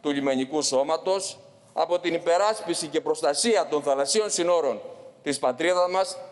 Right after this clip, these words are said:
τριακόσιες εξήντα πέντε μέρες το χρόνο, είκοσι τέσσερις ώρες το εικοσιτετράωρο, προστατεύοντας όχι μόνο τα θαλάσσια σύνορα της πατρίδας μας, αλλά και τα θαλάσσια σύνορα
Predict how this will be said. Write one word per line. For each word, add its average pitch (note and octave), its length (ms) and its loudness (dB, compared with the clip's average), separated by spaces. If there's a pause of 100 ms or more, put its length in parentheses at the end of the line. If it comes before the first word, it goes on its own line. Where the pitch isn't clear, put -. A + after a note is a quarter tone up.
τριακόσιες F#3 420 2
εξήντα F3 320 0
πέντε F3 280 2
μέρες D#3+ 380 2 (360)
το C#3+ 100 2
χρόνο, F3+ 480 0 (220)
είκοσι F3 340 0
τέσσερις G3+ 440 2
ώρες F#3 240 2
το E3+ 60 -2
εικοσιτετράωρο, D#3+ 800 2 (500)
προστατεύοντας F#3 840 2
όχι A3+ 240 2
μόνο F#3+ 640 2
τα D3+ 120 2
θαλάσσια E3 480 2
σύνορα D#3 420 2
της C3+ 100 -12
πατρίδας D#3+ 360 0
μας, D3+ 280 0 (220)
αλλά E3+ 240 2
και E3+ 140 0
τα E3+ 140 2
θαλάσσια F#3 480 2
σύνορα D3 520 2